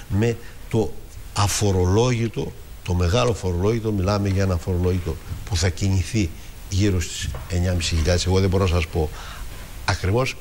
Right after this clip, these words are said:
Τώρα το να είναι εκατό και διακόσια ευρώ λιγότερο δεν αλλάζει η κατάσταση. Όπου, λοιπόν, έχοντας αυτό το αφορολόγητο αγρότης, συν περίπου το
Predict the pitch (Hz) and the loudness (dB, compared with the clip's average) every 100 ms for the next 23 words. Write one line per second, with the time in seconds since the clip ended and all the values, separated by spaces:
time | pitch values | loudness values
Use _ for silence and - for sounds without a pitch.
0 | - 113 101 98 98 - - - - 131 | -4 0 0 0 -4 -4 -10 -8 -2 2
1 | 107 - - - - - 104 113 104 143 | 0 -2 -12 -16 -10 -4 -2 0 2 2
2 | 127 117 120 123 120 131 123 117 131 107 | 2 2 2 2 2 2 2 2 2 0
3 | 107 - - 120 139 127 113 107 85 90 | -4 -6 -2 0 2 2 2 0 -2 -6
4 | - 90 107 147 139 190 - - - - | -8 -6 -6 -4 -6 -8 -10 -14 -12 0
5 | 143 135 139 127 135 117 - - 127 139 | 0 0 -4 -4 -2 -4 -4 -6 -2 0
6 | 156 151 143 127 135 131 117 120 120 120 | 0 0 -2 -4 -2 -2 0 0 0 -2
7 | 107 101 104 95 78 - - - - - | -2 -2 -2 -4 -8 -12 -16 -6 -2 0
8 | - 208 120 78 - - - - - - | 2 2 0 -6 -16 -20 -20 -20 -20 -20
9 | - - - - - 131 147 208 160 113 | -20 -18 -18 -18 -4 0 2 2 -2 -8
10 | 80 - - - 143 127 98 | -10 -14 -20 -4 0 0 -2